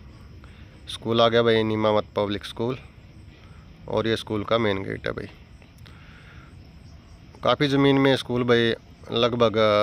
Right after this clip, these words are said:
बीस पच्चीस किले में तो बिल्डिंग बिल्डिंग है। और बाकी जो बाहर खेल के ground हैं और या फिर racing के हैं वो अलग से हैं।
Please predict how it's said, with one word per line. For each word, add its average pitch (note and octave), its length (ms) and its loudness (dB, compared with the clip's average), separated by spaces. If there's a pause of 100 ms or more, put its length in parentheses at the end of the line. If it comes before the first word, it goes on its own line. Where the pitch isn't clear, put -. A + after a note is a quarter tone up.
बीस A2+ 220 -4
पच्चीस A#2 320 -8
किले A2+ 260 -2
में A2 140 0
तो A2 100 -4
बिल्डिंग G#2+ 340 -4
बिल्डिंग G#2+ 300 -2
है। G#2+ 140 2
और G#2+ 120 0
बाकी G#2 440 -4
जो G2+ 200 -6 (1900)
बाहर G#2+ 260 2
खेल A2+ 260 -4
के A#2 160 -2
ground A2 360 2
हैं G#2 400 0 (180)
और G#2+ 200 -6
या G#2+ 200 0
फिर G#2+ 200 -4 (520)
racing A2 720 -4
के G#2+ 200 -6
हैं G2 480 -6 (220)
वो A2 200 -2
अलग G#2 220 0
से G2 180 -6
हैं। F2 220 -12